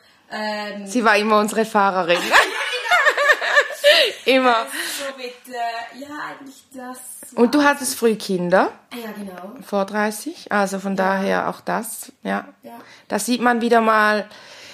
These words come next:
Speaker 1: Das Leben spielt. Aber wir haben ja herausgefunden, gell?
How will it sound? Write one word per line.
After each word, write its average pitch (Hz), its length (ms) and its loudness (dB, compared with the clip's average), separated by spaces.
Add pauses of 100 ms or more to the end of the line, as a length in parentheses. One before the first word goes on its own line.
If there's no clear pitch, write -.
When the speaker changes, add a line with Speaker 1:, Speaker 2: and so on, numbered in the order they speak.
(160)
Speaker 1:
Das 220 300 -18
Leben 226 340 -18
spielt. 233 380 -18 (100)
Aber 240 340 -6
wir 262 120 -8
haben 233 220 -12
ja 214 280 -10
herausgefunden, 247 800 -14
gell? 220 160 -16